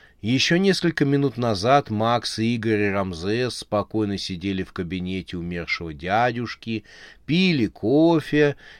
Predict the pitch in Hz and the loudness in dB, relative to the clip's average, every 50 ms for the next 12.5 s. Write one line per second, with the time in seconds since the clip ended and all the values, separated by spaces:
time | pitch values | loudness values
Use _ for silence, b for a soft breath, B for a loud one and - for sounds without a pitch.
0 | B - 107 120 113 - - 139 139 - - - 208 202 190 175 165 139 127 107 | B -6 -4 -4 -4 0 2 4 4 4 2 2 4 4 4 4 4 2 2 0
1 | 98 90 113 107 104 113 127 143 151 151 131 135 139 139 131 131 123 107 - - | 0 0 2 2 4 4 6 8 6 6 6 4 2 2 4 4 2 2 0 -2
2 | - 117 113 104 - - 101 87 85 90 87 90 90 82 80 73 78 101 120 135 | -2 0 -2 -2 -2 -4 -6 -6 -6 -6 -6 -6 -8 -8 -10 -8 -6 -2 0 2
3 | 147 156 156 143 - - _ - _ _ - 101 101 98 90 82 107 101 101 95 | 4 4 2 0 -2 -10 _ -20 _ _ -6 -4 -4 -4 -4 -2 -2 -2 -2 -2
4 | 78 82 85 90 90 85 82 80 78 - - - 80 87 110 135 147 156 139 131 | -4 -6 -8 -6 -6 -6 -6 -8 -10 -10 -12 -10 -4 0 4 8 8 8 10 10
5 | 151 147 131 b b b b b b - 92 107 110 104 90 85 78 80 101 120 | 8 8 8 b b b b b b -6 -2 -2 -2 -2 -2 -6 -8 -6 2 6
6 | 143 160 156 143 156 156 147 147 147 147 147 143 135 135 135 131 131 135 117 - | 6 8 8 8 8 6 8 8 8 8 8 8 6 4 2 2 0 0 0 2
7 | - - - 127 131 131 131 110 - - 85 82 82 82 - - - 98 107 110 | 0 0 0 0 -2 -2 -2 -6 -8 -8 -6 -6 -6 -6 -8 -8 -6 -2 0 0
8 | 113 110 98 - _ - 85 90 90 85 80 78 76 - - - - 69 69 - | 0 0 -2 -4 _ -8 -6 -4 -4 -4 -4 -6 -8 -10 -12 -12 -14 -16 -16 -18
9 | - - - - - _ - B B B B B B - - - - 131 127 131 | -20 -20 -20 -20 -20 _ -20 B B B B B B -20 -18 0 6 6 8 8
10 | 131 135 131 127 123 117 113 110 135 131 123 120 113 104 - - 113 117 107 - | 8 6 4 4 2 0 2 4 6 6 8 6 4 0 -4 -4 -4 -4 -4 -4
11 | - 117 120 113 - - - 127 110 98 107 104 95 117 117 107 - - - 131 | -6 -4 -4 -4 -4 -4 -2 -2 0 2 0 0 0 -2 -4 -4 -4 -6 -4 0
12 | 127 135 135 143 175 190 185 165 143 | 2 2 2 2 2 4 4 4 4